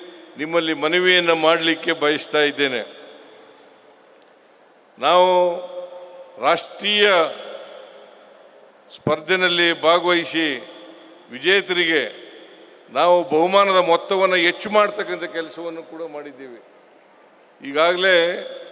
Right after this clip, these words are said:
ಚಿನ್ನ ಗೆದ್ದವರಿಗೆ ಏಳು ಲಕ್ಷ ರೂಪಾಯಿ, ಬೆಳ್ಳಿ ಗೆದ್ದವರಿಗೆ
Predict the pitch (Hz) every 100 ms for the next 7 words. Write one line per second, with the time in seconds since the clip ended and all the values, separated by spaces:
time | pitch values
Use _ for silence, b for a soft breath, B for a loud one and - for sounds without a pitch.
0 | - - - - - - - 165 180 202
1 | 165 170 151 180 170 156 127 101 - -
2 | - - - - - - 143 180 185 175
3 | 165 165 151 175 156 117 - - - -
4 | - - - - - - 151 185 196 170
5 | 175 165 180 170 165 151 120 -